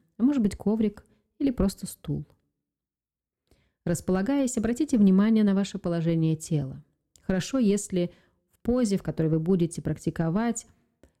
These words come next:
не будет чрезмерного напряжения в районе колен, паха, диафрагма и живот будут спокойно двигаться во время дыхания.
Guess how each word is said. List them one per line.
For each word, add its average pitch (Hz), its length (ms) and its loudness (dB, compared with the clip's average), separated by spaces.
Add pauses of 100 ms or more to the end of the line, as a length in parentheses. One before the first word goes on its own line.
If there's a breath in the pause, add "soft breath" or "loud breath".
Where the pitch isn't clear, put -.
(160)
не 254 100 4
будет 254 300 2
чрезмерного 190 520 2
напряжения 160 560 0
в 151 60 -2
районе 147 340 -2
колен, 175 600 0 (120)
паха, 175 560 -8 (480)
диафрагма 175 640 0
и - 20 2
живот 165 400 -2
будут 160 240 -6
спокойно 175 600 0
двигаться 165 380 -4
во 156 100 0
время 151 240 0
дыхания. 143 640 -8